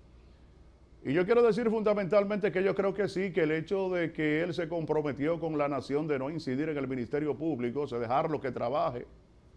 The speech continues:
yo creo que ese ha sido uno de los principales aportes y que hasta este momento se ha dado visos, porque los gobernantes hablan del combate a la corrupción y todo eso, y, pero sin embargo,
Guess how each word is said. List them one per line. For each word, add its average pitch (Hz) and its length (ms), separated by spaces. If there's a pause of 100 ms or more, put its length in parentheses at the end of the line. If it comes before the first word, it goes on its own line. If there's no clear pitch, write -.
(680)
yo 123 180
creo 151 160
que 160 60
ese 143 120
ha 139 60
sido 147 260
uno 143 280
de 139 60
los 131 160
principales 120 1160
aportes 151 680
y 117 100
que 120 100
hasta 113 360
este 147 260
momento 131 500
se 143 140
ha 139 60
dado 156 240
visos, 165 640 (580)
porque 143 260
los 139 280
gobernantes 147 840
hablan 196 400
del 190 160
combate 190 460
a 196 40
la 190 120
corrupción 185 680
y 170 40
todo 180 340
eso, 190 300
y, 202 240 (320)
pero 165 160
sin 143 200
embargo, 143 580